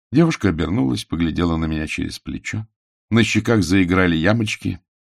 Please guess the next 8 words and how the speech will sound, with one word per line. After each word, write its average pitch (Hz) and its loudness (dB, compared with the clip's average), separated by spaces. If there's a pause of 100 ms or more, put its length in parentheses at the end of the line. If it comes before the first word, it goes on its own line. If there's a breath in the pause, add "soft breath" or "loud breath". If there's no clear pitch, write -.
(160)
Она 85 0
будто 80 -4
сошла 87 -4
с - -8
очаровательной 76 -4
картины 73 -8
грёза. 73 -8 (840)
«Синдерелла!» — 196 4